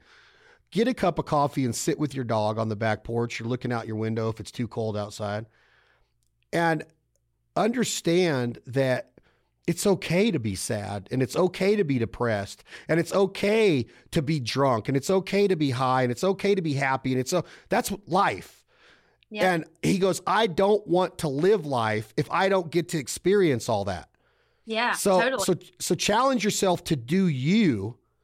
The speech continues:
Speaker 1: in all of those different facets, but don't let it manipulate, get manipulated by, "Oh, wait, now I'm sad because he or she's getting to do this." 'Cause
Speaker 2: Right.
Speaker 1: that's not, that's not real sadness.
Speaker 2: Right.
Speaker 1: That,
Speaker 2: That
Speaker 1: that's envy.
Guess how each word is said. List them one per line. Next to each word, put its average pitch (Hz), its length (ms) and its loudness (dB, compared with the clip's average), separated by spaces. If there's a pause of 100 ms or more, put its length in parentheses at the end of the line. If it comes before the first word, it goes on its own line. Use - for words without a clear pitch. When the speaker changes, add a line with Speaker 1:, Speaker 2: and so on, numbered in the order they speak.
(260)
Speaker 1:
in 180 140 2
all 208 300 4
of 143 120 -2
those 220 300 2
different 135 380 -2
facets, 117 720 -4 (360)
but 196 200 -2
don't 233 260 2
let 208 160 4
it 202 100 0
manipulate, 151 1040 0
get 160 180 0
manipulated 156 760 2
by, 123 360 2 (460)
"Oh, 160 100 2
wait, 151 400 2
now 156 280 2
I'm 147 100 0
sad 127 460 0
because 117 360 -4
he 170 200 -2
or 131 80 0
she's 151 360 -4
getting 127 280 -2
to 113 80 -2
do 107 200 -4
this." 120 540 -4 (300)
'Cause 208 80 -10
Speaker 2:
Right. 214 220 0
Speaker 1:
that's 196 260 0
not, 214 160 -2
that's 208 240 0
not 196 180 2
real 175 160 4
sadness. 170 680 -2 (420)
Speaker 2:
Right. 220 300 0
Speaker 1:
That, 196 180 2 (160)
Speaker 2:
That 147 40 -4
Speaker 1:
that's 202 380 0
envy. 156 480 0